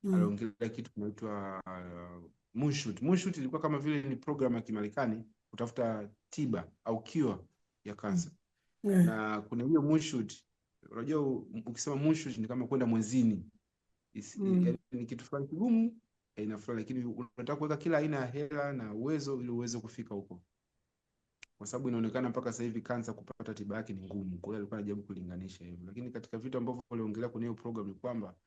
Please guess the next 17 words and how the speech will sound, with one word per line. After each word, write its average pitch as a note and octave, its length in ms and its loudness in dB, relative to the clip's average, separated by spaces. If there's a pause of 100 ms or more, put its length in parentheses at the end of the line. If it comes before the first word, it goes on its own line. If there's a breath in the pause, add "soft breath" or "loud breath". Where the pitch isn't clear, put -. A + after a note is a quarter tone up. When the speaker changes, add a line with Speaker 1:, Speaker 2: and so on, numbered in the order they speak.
(720)
Speaker 2:
ah, F#2 460 -8 (580)
tuwe, D3 200 0 (260)
tuwe D3+ 160 -2
precision, A#2 800 -6
tuwe C#3+ 180 -4
precise. G#2 720 -2 (440)
Kwamba A#2 240 -2
akija D3+ 360 2
Hadija, A#2 580 -2 (800)
usimtibu B2 580 0
Hadija B2+ 360 4
kama A#2+ 260 -2
Amina. G#2 380 0 (760)
Kwa G#3+ 100 4
sababu F#3+ 260 6
Speaker 1:
Mm. F#3 80 8
Speaker 2:
Hadija E3 520 4